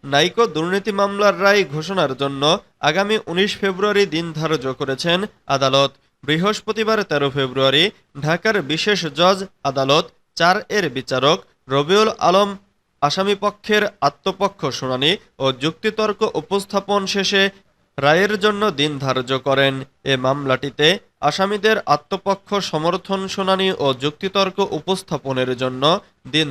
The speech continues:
ধার্য ছিল। আসামিরা আত্মপক্ষ শুনানিতে নিজেদের নির্দোষ দাবি করেন। মামলার প্রধান আসামি খালেদা জিয়া চিকিৎসার জন্য দেশের বাইরে থাকায় আদালতে হাজির হতে পারেননি। তার পক্ষে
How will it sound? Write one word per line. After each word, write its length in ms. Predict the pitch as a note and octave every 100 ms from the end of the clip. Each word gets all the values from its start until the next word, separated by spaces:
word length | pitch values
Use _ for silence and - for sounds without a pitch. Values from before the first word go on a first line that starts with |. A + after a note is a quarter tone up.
| B2+
ধার্য 340 | C#3+ C3 C3 C3
ছিল। 160 | - C3+ C3+ C3+ - _
আসামিরা 500 | - C3+ C3+ C3 C3 D3 F#3+ _ -
আত্মপক্ষ 580 | C#3+ - G#3 F#3+ G#3 - A3
শুনানিতে 560 | G3+ G3 G3 G3 F3+ G3 F#3+ - _ -
নিজেদের 460 | C3 D3+ F#3+ G3+ F3+
নির্দোষ 420 | C3 D#3 E3+ C#3+ D3
দাবি 280 | B2+ B2+ B2+
করেন। 320 | C3 C3+ C#3 C3+ C3+ _ _ _ -
মামলার 420 | D3+ F3+ G#3+ A3
প্রধান 340 | E3+ D#3 D3+ C#3 B2+
আসামি 420 | C3+ C3 C#3 D3 G3 - _
খালেদা 380 | - C3+ E3 G3+
জিয়া 240 | F#3+ G#3 G3+ G3+ _ -
চিকিৎসার 600 | D#3 D#3 F#3+ - D#3 B2+ C3
জন্য 280 | C3 C3 C#3 F3+ - _ C3
দেশের 320 | D3+ G3 G#3+ E3
বাইরে 340 | C#3 D3+ F#3
থাকায় 380 | G3+ G3 G3+ G3+ -
আদালতে 420 | C3+ C#3 F3 F#3+ F#3
হাজির 340 | D3 C3 D#3 C3+
হতে 240 | B2+ C3+
পারেননি। 540 | B2 C3+ C3+ C3 C3+ C3 - _ _ -
তার 160 | C3 B2+
পক্ষে 380 | C3+ B2+ -